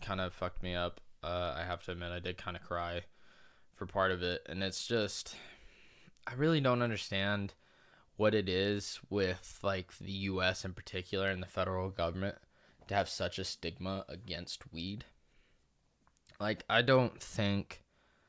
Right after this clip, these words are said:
that weed is necessarily a cure-all, like some people do believe, but I think compared to everything else, I don't get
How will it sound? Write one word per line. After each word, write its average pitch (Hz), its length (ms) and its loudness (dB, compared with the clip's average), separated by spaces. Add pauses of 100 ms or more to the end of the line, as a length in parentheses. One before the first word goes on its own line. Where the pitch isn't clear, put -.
(260)
that 98 140 2
weed 98 400 0
is 95 140 0
necessarily 95 840 0
a 90 60 -4
cure-all, 92 720 -2 (1040)
like 113 160 0
some 101 240 0
people 113 240 4
do 127 160 6
believe, 127 520 2 (520)
but 113 480 2 (880)
I 101 80 0
think 107 400 -2
compared 95 800 0
to - 220 -6
everything 87 480 -4
else, 82 500 -8 (1300)
I 90 140 0
don't 92 320 0 (260)
get - 240 -4